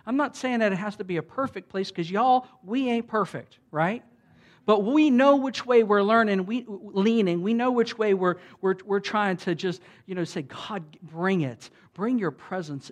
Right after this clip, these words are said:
and bring your peace." Because I know without a shadow of a doubt that God wants your home to be a place of his peace and his presence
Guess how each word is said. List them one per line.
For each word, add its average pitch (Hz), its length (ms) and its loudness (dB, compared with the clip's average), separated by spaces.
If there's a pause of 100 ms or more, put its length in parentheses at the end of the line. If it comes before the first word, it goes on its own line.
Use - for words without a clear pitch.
and 147 160 -10
bring 151 200 -8
your 147 120 -10
peace." 147 320 -18
Because 147 320 -14 (100)
I 196 340 -8
know 190 720 -6 (460)
without 147 280 -10
a 127 60 -10
shadow 165 460 -4
of 175 100 -8
a 175 40 -12
doubt 131 320 -14 (360)
that 135 180 -12
God 143 200 -6
wants 147 420 -6
your 202 120 -4
home 135 400 -8
to - 120 -14
be 143 140 -10
a 135 60 -8
place 156 360 -8
of 127 80 -16
his 127 180 -20
peace - 360 -20
and 156 100 -10
his 156 160 -14
presence - 540 -14